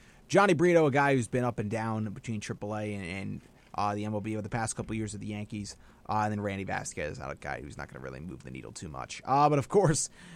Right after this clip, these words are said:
the biggest part of this deal is Soto to the Yankees. He's going to the Bronx, him and Trent Grisham. Uh, and they're really rounding out this outfield, uh, beautifully now for, are the Yankees. I mean, you have Judge, Verdugo,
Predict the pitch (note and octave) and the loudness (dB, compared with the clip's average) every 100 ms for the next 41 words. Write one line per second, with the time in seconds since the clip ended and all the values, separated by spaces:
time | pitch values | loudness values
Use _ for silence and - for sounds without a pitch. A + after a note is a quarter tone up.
0 | - E3+ F#3+ F3 - D3 D#3+ C#3+ - C#3+ | 4 8 8 8 6 6 6 4 2 4
1 | B2+ - C#3+ B2+ A#2+ A2+ A2 G#2 - G2+ | 4 6 6 6 4 2 0 -2 -4 -6
2 | A#2 G#2 A#2+ A2 G2 B2 B2+ A#2 - - | -6 -4 -2 -2 -2 0 2 2 -2 -10
3 | - - C3 B2+ - A2 G2 A3 G#3 A3+ | -16 -4 0 0 0 -2 6 8 8 6
4 | G3+ - _ _ _ - _ _ _ _ | 4 -2 _ _ _ -20 _ _ _ _
5 | - _ D#3+ D#3+ D#3 D#3 D3 D3+ D#3 D3+ | -20 _ 6 8 8 6 4 4 6 6
6 | D#3+ D3 C#3 C3+ B2+ A#2+ A#2 G#2 G2 G#2 | 6 6 4 4 2 0 -2 -4 -2 -4
7 | - G2 F#2+ - - G2+ G2 F#2 - A#2+ | -4 -6 -8 -10 -4 -2 -2 -4 -2 0
8 | B2 - F#2 F#2 F2 - - - - - | 0 -4 -8 -6 -8 -10 -16 -20 -12 -8
9 | - C3 B2 A2+ A2+ A2 - G2 G2+ G2+ | 2 4 4 2 -2 -4 -8 -10 -8 -6
10 | G2+ G2+ G2 G2 - D3+ C#3 G#2+ G2+ G#2+ | -4 -4 -6 -8 2 6 6 4 -2 -6
11 | G2+ C3 C3+ C3 B2+ B2 | -2 2 4 6 6 6